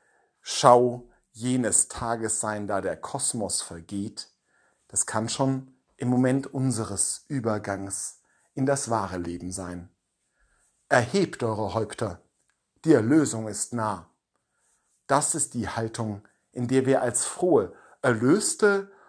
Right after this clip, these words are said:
und vor allem hoffnungsfrohe Christinnen und Christen in die Welt gehen sollen. Das will uns der Advent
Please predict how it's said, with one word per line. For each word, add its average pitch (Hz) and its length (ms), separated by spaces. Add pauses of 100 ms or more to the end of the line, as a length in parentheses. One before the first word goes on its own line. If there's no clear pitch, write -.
(140)
und 143 220
vor - 380
allem 131 580 (760)
hoffnungsfrohe 104 1400 (200)
Christinnen 143 640
und - 220
Christen - 680 (220)
in 131 120
die 120 140
Welt 104 280
gehen 98 220
sollen. 90 480 (720)
Das - 380
will 110 120
uns 101 180
der 101 160
Advent 101 640